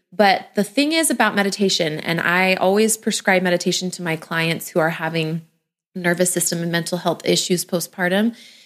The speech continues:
is that meditation is a chance. At first, when you try it, it will suck. And start with just guided meditations. When I say it will suck,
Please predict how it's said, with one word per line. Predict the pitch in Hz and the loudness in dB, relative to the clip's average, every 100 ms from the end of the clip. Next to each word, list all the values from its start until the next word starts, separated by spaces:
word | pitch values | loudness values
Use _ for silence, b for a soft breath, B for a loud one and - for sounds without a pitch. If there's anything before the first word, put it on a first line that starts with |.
| B | B
is | 208 | 0
that | 196 190 190 | 2 2 2
meditation | 190 214 - 214 202 240 233 | 0 0 -2 0 0 2 0
is | - 190 | 0 -2
a | 185 | -2
chance. | - - 185 196 - - | -4 -8 -8 -8 -10 -2
At | 214 - | -2 0
first, | 254 277 311 - | 0 2 0 -2
when | 277 | -2
you | 262 | -2
try | 226 - 233 208 | -4 -2 2 2
it, | 214 | 2
it | 214 | 0
will | 202 | -2
suck. | 214 - 233 - | -2 0 0 0
And | 214 208 | -2 0
start | 247 240 | 0 2
with | 294 302 | 0 0
just | 311 302 - | -2 0 0
guided | 190 208 | 2 2
meditations. | 214 214 214 233 233 - 285 - B B B | 0 0 0 0 0 0 -2 -4 B B B
When | 262 | 0
I | 277 | 2
say | 311 320 | 2 2
it | 294 | 4
will | 269 | 2
suck, | - 233 | 2 0